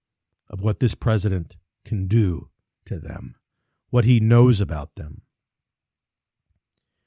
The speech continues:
Stolen laptops. Nancy Pelosi, I don't know how she sleeps at night. Why did the Communist Socialist Party sponsor, encourage, and propel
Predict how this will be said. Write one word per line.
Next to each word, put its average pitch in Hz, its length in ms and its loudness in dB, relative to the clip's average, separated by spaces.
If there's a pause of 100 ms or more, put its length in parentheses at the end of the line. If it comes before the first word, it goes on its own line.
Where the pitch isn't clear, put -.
Stolen 135 480 0
laptops. 123 840 -2 (420)
Nancy 127 320 0
Pelosi, 123 480 0
I 131 60 2
don't 135 140 -2
know 117 80 -2
how 110 180 0
she 98 180 -6
sleeps - 600 -6
at 76 120 -12
night. 69 400 -10 (2250)
Why 160 300 4
did 165 140 2
the 156 80 2
Communist 160 400 2
Socialist 135 560 0
Party 120 360 2
sponsor, 135 1040 0
encourage, 123 880 0 (300)
and 117 200 0
propel 127 800 2